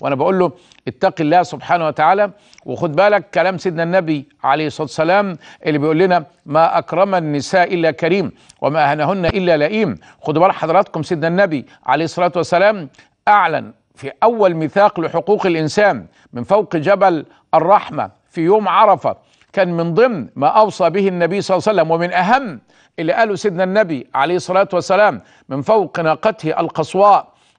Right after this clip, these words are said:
في جبل الرحمة في منطقة عرفات في خير يوم طلعت فيه الشمس، قال لنا يا سيدنا النبي:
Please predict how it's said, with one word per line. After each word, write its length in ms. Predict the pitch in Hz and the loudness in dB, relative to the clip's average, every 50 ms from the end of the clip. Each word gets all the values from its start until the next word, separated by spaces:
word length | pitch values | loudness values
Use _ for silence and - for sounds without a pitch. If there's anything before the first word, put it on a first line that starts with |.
| _ - | _ -12
في 140 | - 165 151 | -8 -6 -4
جبل 360 | 139 185 214 220 208 190 175 | -2 0 0 2 2 2 2
الرحمة 420 | 170 170 202 208 - - 156 139 120 | 2 2 2 0 0 -2 -6 -8 -8
في 140 | - 170 160 | -6 -6 -4
منطقة 540 | 151 147 151 - 220 190 202 208 - 175 | -4 -4 -2 -2 -2 0 0 0 2 2
عرفات 500 | 160 165 165 170 139 202 214 214 180 120 - - _ _ _ _ | 2 2 2 2 2 4 4 4 4 2 0 -8 _ _ _ _
في 120 | - 165 | -8 -8
خير 280 | - - 226 240 220 202 | -4 -2 0 0 0 2
يوم 300 | 202 226 247 254 226 208 | 2 4 4 2 2 -2
طلعت 400 | 190 160 208 214 202 185 185 - | -6 -2 0 2 2 2 0 -2
فيه 120 | - 214 | -4 -8
الشمس، 480 | 196 - - 233 247 240 196 - - - - | -6 -2 -2 -2 0 -2 -4 -8 -12 -8 -4
قال 100 | 170 190 | -2 0
لنا 160 | 214 214 220 | 0 0 2
يا 60 | 226 214 | 0 0
سيدنا 240 | - 220 185 208 | 0 -2 -2 -2
النبي: 300 | 208 208 226 214 170 120 | 0 0 0 0 0 -4